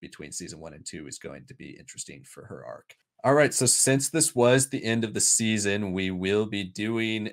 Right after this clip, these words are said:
a score for this season, and this is a tough one to give a score for, for sure, because unlike Mandalorian or even Boba Fett, if that gets a season two,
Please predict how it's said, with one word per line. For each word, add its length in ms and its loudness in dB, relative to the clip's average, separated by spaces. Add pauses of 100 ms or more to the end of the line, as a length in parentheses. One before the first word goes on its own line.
a 300 -2
score 680 -4
for 380 -10
this 260 -8
season, 540 -6
and 220 -6
this 200 -4
is 80 -6
a 60 -2
tough 340 -4
one 300 -4
to 100 -14
give 180 -8
a 40 -10
score 420 -8
for, 200 -16
for 140 -16
sure, 360 -8
because 520 -12 (460)
unlike 480 -2
Mandalorian 880 -4
or 100 -10
even 260 -10
Boba 340 -10
Fett, 280 -4
if 120 -18
that 220 -6
gets 180 -14
a 40 -10
season 360 -10
two, 400 -6